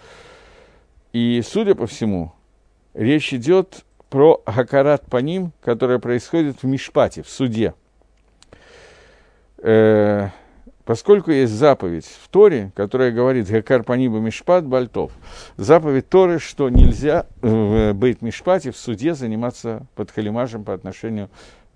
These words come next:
там написано «к богатому человеку», ну, никому понятно, что нельзя заниматься подхалимажем. Э, что имею в виду,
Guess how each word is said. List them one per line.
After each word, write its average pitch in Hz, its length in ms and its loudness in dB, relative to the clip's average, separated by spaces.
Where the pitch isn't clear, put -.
там 110 180 0
написано 98 380 -8
«к 95 80 -10
богатому 127 460 -4
человеку», 110 320 -8
ну, 123 100 -4
никому 123 380 -6
понятно, 82 400 -10
что - 200 -16
нельзя 90 340 -8
заниматься 95 540 -10
подхалимажем. 90 640 -14
Э, 107 680 0
что 202 320 0
имею 175 180 -4
в 147 60 -2
виду, 104 300 -6